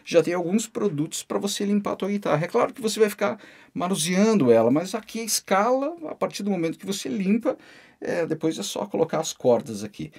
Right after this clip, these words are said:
Eu passo um produto na escala que muitas pessoas me perguntam, falam, "Gustavo, o que que você passa na escala?"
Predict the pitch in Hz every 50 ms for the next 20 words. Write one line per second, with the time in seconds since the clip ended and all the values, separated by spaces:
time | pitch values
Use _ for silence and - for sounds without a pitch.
0 | - - - - _ - 226 220 208 - 277 - - 320 294 294 - 233 147 120
1 | 151 196 - - 190 156 131 - - - - 156 190 185 170 - - - 135 131
2 | 131 135 143 180 214 208 214 - - 208 202 - 196 190 170 202 196 190 - 196
3 | 180 135 120 107 131 175 190 185 147 - - 170 170 170 151 - 254 240 233 -
4 | - - - 208 - - 220 220 - 208 202 190 - - - - 120 104 95 92
5 | 87